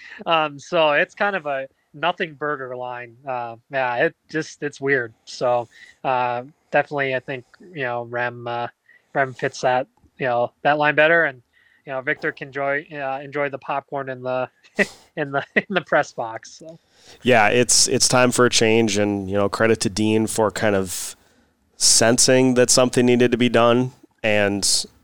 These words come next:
Speaker 2: doing so, uh, for this game, because as you alluded to, it's gonna be the last one for, uh,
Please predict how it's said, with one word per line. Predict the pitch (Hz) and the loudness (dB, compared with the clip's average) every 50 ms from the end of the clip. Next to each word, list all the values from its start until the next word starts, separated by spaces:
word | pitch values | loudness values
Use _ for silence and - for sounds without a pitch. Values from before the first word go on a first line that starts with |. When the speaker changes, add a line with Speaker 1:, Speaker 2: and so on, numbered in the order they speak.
| _ _ _ - | _ _ _ -4
Speaker 2:
doing | - 113 110 107 107 | 0 0 2 2 2
so, | 101 - - 104 98 95 95 98 - - - | 2 2 2 2 2 2 2 0 -4 -8 -10
uh, | - 90 87 87 | -6 -4 -4 -4
for | 87 - - 104 98 95 | -4 -4 -2 -2 -2 0
this | 95 95 - | 0 -2 -2
game, | - - 95 95 95 | -2 -2 -2 -2 -2
because | 95 95 - 101 98 92 | -4 -4 -6 -4 -4 -2
as | 95 92 90 92 | -2 -4 -2 0
you | 113 131 | 2 4
alluded | 143 170 208 208 190 151 - | 6 6 6 6 6 4 2
to, | - 139 135 131 | 2 4 4 4
it's | 131 - - | 4 2 0
gonna | - 139 135 | 0 0 2
be | 127 127 | 2 2
the | 120 | 4
last | 117 110 110 113 113 110 - - | 4 6 6 4 4 2 0 0
one | 110 110 104 104 101 | 0 0 0 0 -2
for, | - - 110 107 104 101 101 101 | -4 -2 0 0 2 2 2 2
uh, | 98 92 87 85 | 2 2 2 0